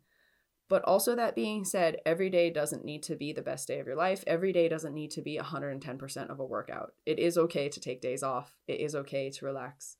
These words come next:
I just wanna make that clear, that we do work hard, we do push ourselves and all these things, but it's also a hundred percent acceptable to take rest days.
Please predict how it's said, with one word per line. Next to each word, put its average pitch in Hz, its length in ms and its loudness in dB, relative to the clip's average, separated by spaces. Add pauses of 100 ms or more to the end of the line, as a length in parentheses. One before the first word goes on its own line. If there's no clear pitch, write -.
(440)
I 147 60 -4
just 147 200 -4
wanna 147 120 0
make 139 200 -4
that - 180 -4
clear, - 340 -6
that - 180 -4
we 180 120 4
do 190 140 2
work 156 180 6
hard, 147 160 0
we 156 80 -6
do 160 100 -2
push 156 200 -8
ourselves 139 640 -6
and 147 100 -8
all 143 100 -8
these - 160 -10
things, - 280 -12
but 131 120 0
it's 135 140 -6
also 139 480 -4
a - 40 -10
hundred 160 360 -6
percent 160 320 -8
acceptable 139 400 -10
to 143 80 -16
take 139 200 -10
rest 101 220 -6
days. - 240 -10